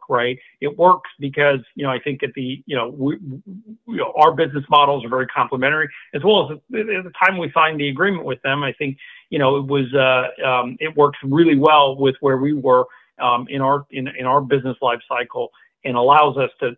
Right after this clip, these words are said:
to leverage that relationship to continue to grow, right? And maybe five years from now, you know, we'll be more, um, um, more attractive to somebody else, but, you know, we're, we're already a Wyndham franchisee, and there's really not terrible opportunity to do that.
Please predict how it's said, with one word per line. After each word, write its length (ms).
to 80
leverage 680
that 220
relationship 640
to 100
continue 340
to 60
grow, 400
right? 300
And 200
maybe 320
five 200
years 220
from 120
now, 340
you 80
know, 80
we'll 180
be 140
more, 480
um, 500
um, 540
more 220
attractive 420
to 60
somebody 300
else, 340
but, 200
you 40
know, 100
we're, 340
we're 160
already 260
a 60
Wyndham 380
franchisee, 600
and 120
there's 160
really 200
not 320
terrible 320
opportunity 600
to 60
do 180
that. 220